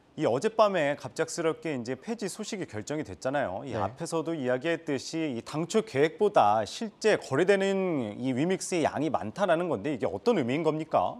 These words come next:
Speaker 2: 네. 쉽게 말하면 거래소 입장에서는 위메이드가 거짓말을 했다는 얘기고요. 위메이드는 자기들은 거짓말을 하지 않았다는 입장입니다.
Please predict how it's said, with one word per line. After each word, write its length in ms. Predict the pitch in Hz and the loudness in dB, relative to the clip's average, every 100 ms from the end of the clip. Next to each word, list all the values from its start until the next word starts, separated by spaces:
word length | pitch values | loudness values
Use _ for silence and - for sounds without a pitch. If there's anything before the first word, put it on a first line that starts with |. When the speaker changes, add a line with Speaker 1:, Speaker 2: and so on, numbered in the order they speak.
| 113 | -12
Speaker 2:
네. 140 | 92 - - _ | -16 -18 -20 _
쉽게 260 | - - 214 | -14 0 4
말하면 480 | 202 185 175 165 120 | 6 6 6 4 4
거래소 680 | 127 156 160 170 165 160 | 6 8 8 4 4 4
입장에서는 680 | 127 - 170 156 123 104 127 | 2 2 2 2 2 0 0
위메이드가 400 | 117 160 151 143 | 2 2 2 0
거짓말을 500 | 127 127 160 208 180 | 0 0 2 6 6
했다는 300 | 170 147 135 | 4 0 0
얘기고요. 540 | 117 101 98 127 135 107 | 0 -2 -2 -2 -2 -2
위메이드는 420 | 139 180 160 143 | 2 4 4 0
자기들은 640 | 120 127 131 - 139 190 | 0 0 -2 -2 0 0
거짓말을 360 | 175 131 139 139 | 0 0 2 2
하지 160 | 160 | 4
않았다는 560 | 123 107 185 151 123 123 | 4 4 4 2 0 0
입장입니다. 580 | 95 127 107 87 95 85 | -2 -2 -2 -2 -4 -6